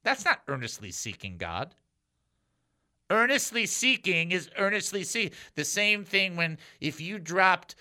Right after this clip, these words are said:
a coin that was worth ten thousand dollars in your house, you would earnestly seek for the coin. That's how you seek God.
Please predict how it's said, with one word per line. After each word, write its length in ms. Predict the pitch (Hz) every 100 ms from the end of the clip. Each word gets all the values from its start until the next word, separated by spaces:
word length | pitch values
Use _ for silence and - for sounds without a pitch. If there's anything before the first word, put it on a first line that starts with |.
| - -
a 80 | 135
coin 640 | - - 220 196 143 120
that 140 | 131 135
was 140 | 127
worth 280 | 143 135 -
ten 360 | - 220 208
thousand 520 | 190 208 190 170 165 151
dollars 460 | 175 185 156 123
in 140 | 139 135
your 160 | 135
house, 420 | 123 151 185 196 - -
you 160 | - 240
would 200 | 139 - -
earnestly 540 | 160 180 180 - 190
seek 580 | 170 - - 127 - - _ -
for 100 | 123
the 80 |
coin. 600 | - - 208 160 117 92 - _ _ _ _ _ _ _ _ 123 120 139
That's 500 | 233 226 175 - -
how 120 | 147
you 180 | 131 113
seek 480 | - 127 104 - -
God. 440 | 117 104 78 -